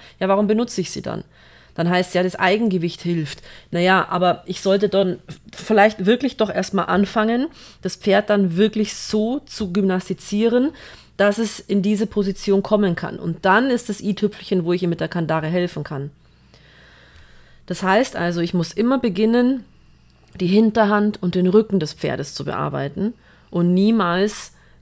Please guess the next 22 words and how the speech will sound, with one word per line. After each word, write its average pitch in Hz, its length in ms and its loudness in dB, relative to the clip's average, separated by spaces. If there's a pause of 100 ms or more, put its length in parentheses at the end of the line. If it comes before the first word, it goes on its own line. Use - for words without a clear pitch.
das 165 100 -6
von 175 160 -2
vorne 208 360 2
beginnen. 139 500 -6
Das - 180 -10
kann 220 400 0
nur 214 320 4
schiefgehen. 208 480 -4
Das - 160 -4
ist - 320 -4
nicht 208 280 -2
reell 185 300 -2
und 214 120 -2
auch 160 140 -4
hier 220 320 0
werden 185 240 0
uns 185 160 -4
die 185 80 -6
Probleme 175 440 0
früher 214 420 2
oder 165 180 -4
später 180 520 -2